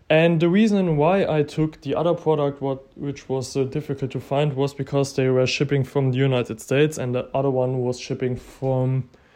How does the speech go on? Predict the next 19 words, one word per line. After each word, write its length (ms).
China. 520
And 560
I 340
now 320
also 420
cross-checked 720
on 160
C 180
G 160
I 140
Dropshipping 960
how 200
long 400
shipping 400
takes 400
for 220
the 100
other 240
product, 560